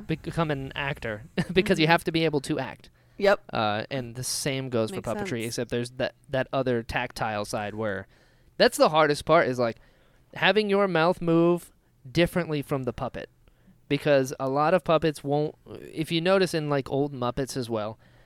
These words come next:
Speaker 1: uh, when they move the mouth, the mouth doesn't open every time a syllable happens. Sometimes they do, but not always. A lot
Speaker 2: Yeah.
Speaker 1: of times they can kinda do seven syllables for four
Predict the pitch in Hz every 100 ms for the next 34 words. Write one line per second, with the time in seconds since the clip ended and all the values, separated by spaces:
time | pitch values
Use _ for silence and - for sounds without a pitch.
0 | _ - 127 110 107 147 165 170 175 240
1 | 220 185 180 190 160 165 170 214 208 196
2 | 175 160 160 151 143 147 139 131 110 -
3 | 135 110 95 101 107 90 - - - 208
4 | 226 240 233 233 233 226 175 139 127 117
5 | 117 113 - _ 127 143 175 196 170 139
6 | 127 139 131 139 139 135 127 123 131 -
7 | _ _ 139 156 151 147 175 151 147 160
8 | 139 139 - 135 139 127 117